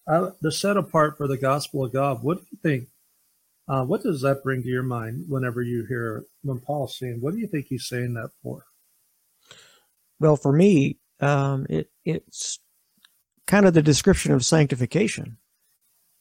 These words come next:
Speaker 2: walking in sanctification, because that's what sanctification really means. The, the, the Greek word there means to be set apart for the calling of God and, and to follow along that purpose. And so, uh,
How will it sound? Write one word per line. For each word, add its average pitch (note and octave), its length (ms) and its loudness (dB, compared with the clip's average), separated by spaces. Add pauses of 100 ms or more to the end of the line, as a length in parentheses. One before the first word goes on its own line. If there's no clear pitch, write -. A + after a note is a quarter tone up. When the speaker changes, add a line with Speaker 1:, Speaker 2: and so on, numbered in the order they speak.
Speaker 2:
walking E3+ 440 0
in E3 160 0
sanctification, C#3+ 920 -2
because D3 540 -2 (340)
that's F3+ 160 0
what E3 100 0
sanctification D3+ 720 2
really C#3+ 280 0
means. D#3 320 0
The, C#3+ 180 0 (420)
the, D3 320 4
the D#3 200 2
Greek F3+ 320 4
word E3 160 4
there D#3+ 240 6
means D#3+ 360 4
to D#3 100 -4
be D3 140 2
set E3+ 300 4
apart E3 420 2
for E3+ 140 -2
the D3 120 0 (220)
calling E3 440 4
of C3+ 160 0
God F3 340 4
and, C#3 260 0 (600)
and C3+ 500 2 (120)
to C#3+ 280 -2 (260)
follow D#3+ 380 4
along D3+ 400 2
that F#3 260 0
purpose. D#3 520 -4 (580)
And D3+ 180 2
so, D#3 360 4 (760)
uh, A#3 100 -10